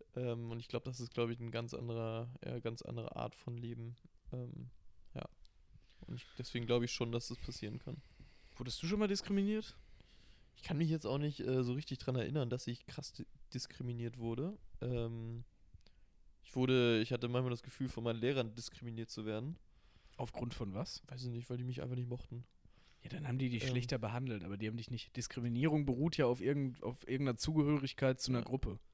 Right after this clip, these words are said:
Speaker 1: Fairer Punkt. Ähm, aber nee. Ich bin gerade überlegen. Ah, doch, ich wurde mal in, äh, Israel diskriminiert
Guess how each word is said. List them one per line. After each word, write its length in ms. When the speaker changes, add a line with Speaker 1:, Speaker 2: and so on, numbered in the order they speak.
Speaker 1:
Fairer 280
Punkt. 300
Ähm, 840
aber 240
nee. 1080
Ich 140
bin 120
gerade 140
überlegen. 340
Ah, 200
doch, 240
ich 160
wurde 140
mal 180
in, 180
äh, 220
Israel 560
diskriminiert 840